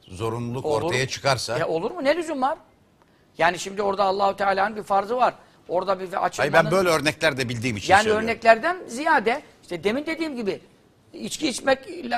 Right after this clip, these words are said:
Speaker 2: lüzum etse, namaz terki lüzum etse, hanımının başını açmak lüzum etse buna biz şimdi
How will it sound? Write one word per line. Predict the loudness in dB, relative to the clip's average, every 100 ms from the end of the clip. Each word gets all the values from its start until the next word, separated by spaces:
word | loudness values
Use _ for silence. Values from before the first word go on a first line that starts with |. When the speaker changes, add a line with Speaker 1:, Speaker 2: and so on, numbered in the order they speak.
| -4
Speaker 2:
lüzum | -4 -2 -2
etse, | -2 0 0 0 -10 _ _ _ 2
namaz | 6 8 6
terki | 4 2 2 -8
lüzum | -6 -4 -4
etse, | -2 0 0 -2 -18 _
hanımının | -6 -4 -4 -2 2
başını | 2 2
açmak | 2 0 -2
lüzum | -4 -8 -6
etse | -6 2 2 2 -8 _ _ -12
buna | -4 0 0 0
biz | -8 -10 -20 -8
şimdi | -2 0 2 0